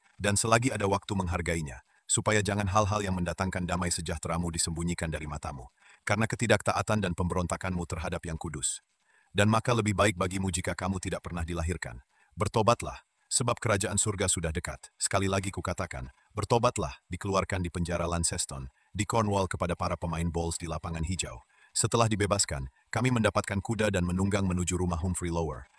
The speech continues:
dan bertemu dengannya di jalan. Ia berkata kepada kami, "Ia sangat gelisah memikirkan kami dan tidak dapat berdiam di rumah, melainkan sedang dalam perjalanan menuju Kolonel Bennett untuk meminta kebebasan kami."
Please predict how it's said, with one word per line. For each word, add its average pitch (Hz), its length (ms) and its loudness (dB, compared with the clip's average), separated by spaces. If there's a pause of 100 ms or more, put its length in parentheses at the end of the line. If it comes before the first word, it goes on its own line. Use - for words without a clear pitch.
(160)
dan 107 160 0
bertemu 113 400 0
dengannya 95 240 -2
di 85 80 -2
jalan. 76 400 -2 (280)
Ia 101 160 6
berkata 95 360 0
kepada 85 240 -4
kami, 78 400 -4 (320)
"Ia 113 160 6
sangat 113 260 2
gelisah 98 320 0
memikirkan 95 540 0
kami 98 260 0
dan 87 140 0
tidak 82 240 -8
dapat 87 240 -6
berdiam 87 360 -4
di 82 120 -6
rumah, 80 260 -6 (320)
melainkan 98 400 2
sedang 92 300 2
dalam 87 180 0
perjalanan 90 480 0
menuju 87 320 0
Kolonel 87 380 -2
Bennett 85 340 -2
untuk 87 260 -6
meminta 85 300 -2
kebebasan 78 480 -4
kami." 71 300 -6